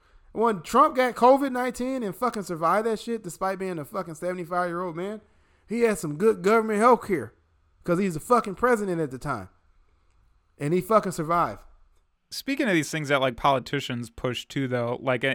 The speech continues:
Speaker 2: you know, on the other side of the, the hor-, horrible coin from the liberals is the conservatives, and I've heard this a lot on Fox News and, like, conservative radio,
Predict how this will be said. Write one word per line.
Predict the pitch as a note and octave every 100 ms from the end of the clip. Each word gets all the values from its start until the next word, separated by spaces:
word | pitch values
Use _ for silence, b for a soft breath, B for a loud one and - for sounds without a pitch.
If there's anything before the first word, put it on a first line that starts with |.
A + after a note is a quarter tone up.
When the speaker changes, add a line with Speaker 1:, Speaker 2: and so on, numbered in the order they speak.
| -
Speaker 2:
you | C#3
know, | B2+
on | B2+
the |
other | C3 C3
side | A#2 B2 A#2
of | A#2
the, | A#2+ A#2+
the | B2 A#2+
hor-, | - A#2 A#2 A2+
horrible | - B2 B2 B2
coin | - B2+ B2 A#2+
from | C3
the | B2
liberals | A#2+ B2+ B2+ A#2
is | B2+ A2+
the |
conservatives, | - C3 - C#3+ C3 B2+ A#2
and | C3+ C3
I've | C3
heard | - F#3+
this | F3 -
a |
lot | C#3 C3+
on | C3 B2
Fox | - C3+ C3 - B2
News | B2 B2+ C3 A#2
and, | B2
like, | A#2+ A#2+
conservative | B2+ A#2 C3 C3 B2 A#2
radio, | A#2+ A#2+ A#2+ A2+